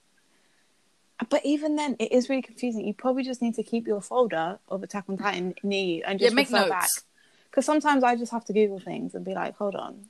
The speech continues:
Speaker 2: You're gonna be quizzed. <laughs>
Speaker 1: <laughs>
Speaker 2: After the season ends, one of our episodes, we're gonna quiz you.
Speaker 1: Oh my God, we could do a little Instagram quiz.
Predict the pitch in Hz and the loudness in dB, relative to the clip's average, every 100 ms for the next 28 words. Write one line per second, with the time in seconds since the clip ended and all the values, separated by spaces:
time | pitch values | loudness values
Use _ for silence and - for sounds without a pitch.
0 | _ _ _ _ _ _ _ - 240 277 | _ _ _ _ _ _ _ -4 2 2
1 | 226 - 240 180 156 - - - - 302 | 2 4 6 6 2 -10 -10 -10 -12 -12
2 | 605 320 _ _ _ - 269 240 - 220 | -8 -10 _ _ _ 6 6 6 0 0
3 | - - _ - - - 208 226 262 233 | -2 -4 _ -16 -10 2 6 6 4 0
4 | - 214 214 196 220 254 - _ - - | 2 0 0 0 0 -2 -6 _ -20 -20
5 | _ _ _ - 226 226 208 - 202 220 | _ _ _ 0 2 4 2 2 -4 0
6 | 220 208 202 185 - 190 170 139 147 _ | -2 -2 -6 -10 -6 -6 -6 -12 -14 _
7 | _ - - - 240 269 294 311 - 269 | _ -18 -18 -2 0 2 2 -2 -4 -4
8 | 311 370 349 294 349 - 466 403 285 240 | -4 -4 -4 -2 -2 2 0 2 2 2
9 | - 269 269 269 233 214 196 - - | 6 8 8 8 8 6 4 -2 -12